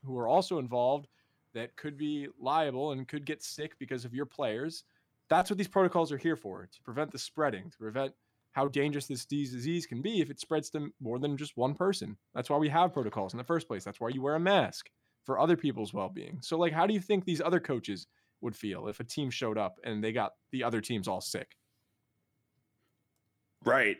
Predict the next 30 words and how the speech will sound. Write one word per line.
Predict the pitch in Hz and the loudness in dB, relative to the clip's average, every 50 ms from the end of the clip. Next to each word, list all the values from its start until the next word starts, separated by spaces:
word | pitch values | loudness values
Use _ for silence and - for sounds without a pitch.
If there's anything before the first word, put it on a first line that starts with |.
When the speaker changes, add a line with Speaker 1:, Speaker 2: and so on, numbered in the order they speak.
| - - | 0 2
Speaker 2:
And | 120 117 113 110 110 110 107 - | 4 4 4 4 2 0 0 4
also, | - 139 160 156 - 156 127 113 110 | 4 4 4 4 4 6 6 8 6
Troy, | 101 - - - 120 104 101 98 | 6 2 2 2 4 4 4 4
it | 98 101 | 2 0
comes | - 131 123 113 | -2 -4 -6 -4
down | - 123 120 110 110 104 - | -2 -2 -2 -2 -2 -4 -4
to, | 107 | -4
like, | 98 101 95 92 90 - - - _ _ _ _ _ _ _ _ _ _ _ _ _ _ _ _ - | -2 0 0 0 -2 -4 -8 -20 _ _ _ _ _ _ _ _ _ _ _ _ _ _ _ _ -2
I, | - 135 | -2 0
I | - 127 | 0 0
think | 131 - - 175 180 165 | -2 0 2 2 2 4
there's | 175 165 151 131 | 6 6 6 6
a | - - | 2 0
segment | 104 - - 143 131 123 135 | -2 -2 -2 -2 0 0 0
of | 135 117 | -2 -2
the | 117 - - 117 | -2 -2 0 -2
population | 110 - 117 90 98 110 107 - 127 120 | -2 -2 -4 -4 -4 -4 -4 -4 -6 -6
that | 113 101 - | -6 -6 -2
doesn't, | - 110 110 110 110 104 98 - | -2 -2 -2 -2 -4 -8 -8 -6
and | - 104 101 | -6 -4 -4
this | 110 101 - | -4 -6 -6
is | - | -6
gonna | - 113 113 | -4 -4 -4
sound | - - 120 107 110 104 | -2 -2 -2 -2 0 2
very | 101 107 107 104 | 2 2 2 2
silly, | 95 - - 110 107 117 123 113 | 0 -2 -2 -2 0 0 0 0
but | 104 95 | -2 -2
it's | 85 - - | -4 -4 -8
kinda | - - 110 107 101 92 | -8 -4 -2 -2 -2 -2
true. | - - 113 107 113 123 139 | -4 -2 0 0 0 0 -2